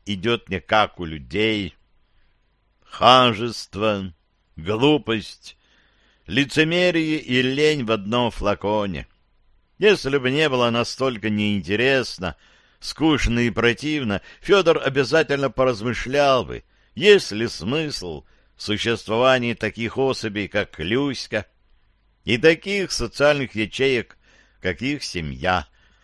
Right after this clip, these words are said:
Но было как раз скучно и неприятно. «Ну и наплевать». Федор почесал бедро ближе к ягодице и пошагал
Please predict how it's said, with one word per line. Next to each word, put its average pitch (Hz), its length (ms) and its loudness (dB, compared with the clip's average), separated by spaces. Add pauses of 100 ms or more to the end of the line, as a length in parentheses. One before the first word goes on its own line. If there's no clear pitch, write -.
(480)
Но 113 180 2
было 202 340 6
как 156 240 2
раз 156 320 4
скучно 151 960 -2
и 131 300 -4
неприятно. 92 1300 -4 (2000)
«Ну 127 380 4
и 113 220 4
наплевать». 104 1160 0 (720)
Федор 139 480 6
почесал 123 560 2
бедро 131 360 2
ближе 120 420 0
к 90 60 -14
ягодице 120 840 2
и 180 280 -4
пошагал 143 800 0